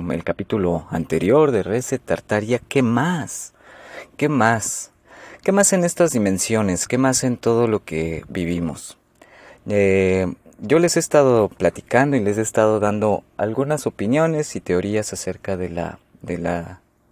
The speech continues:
relativa existencia que vivimos. Y digo relativa porque, a final de cuentas, como decía y seguirá diciéndolo, y a lo mejor se cansan de escucharlo, la realidad es una y la realidad conceptual que tenemos es otra.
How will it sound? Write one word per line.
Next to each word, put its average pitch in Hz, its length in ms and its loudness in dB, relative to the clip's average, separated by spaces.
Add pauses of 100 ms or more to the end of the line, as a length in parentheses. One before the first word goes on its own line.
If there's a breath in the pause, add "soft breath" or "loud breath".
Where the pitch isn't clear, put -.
(140)
relativa 101 480 0
existencia 101 560 -4
que 87 260 -8
vivimos. 90 600 -6
Y 117 80 -6
digo 170 180 0
relativa 120 480 0
porque, - 380 -6 (460 loud breath)
a 123 100 -2
final 147 280 2
de 165 80 0
cuentas, 143 720 0
como 90 260 -2
decía 127 440 2
y 90 260 0
seguirá 87 360 -2
diciéndolo, 135 640 0 (360 loud breath)
y 92 340 0
a 80 120 2
lo 92 120 -2
mejor 90 280 0
se - 140 -4
cansan 95 320 -4
de 85 60 -8
escucharlo, 127 540 -4
la 101 140 0
realidad 123 420 0
es - 200 -4
una 143 280 -2 (140)
y 95 80 -8
la 87 140 -2
realidad 92 400 -2
conceptual - 580 -6
que - 80 -8
tenemos 107 720 -2
es - 180 -4
otra. - 220 -6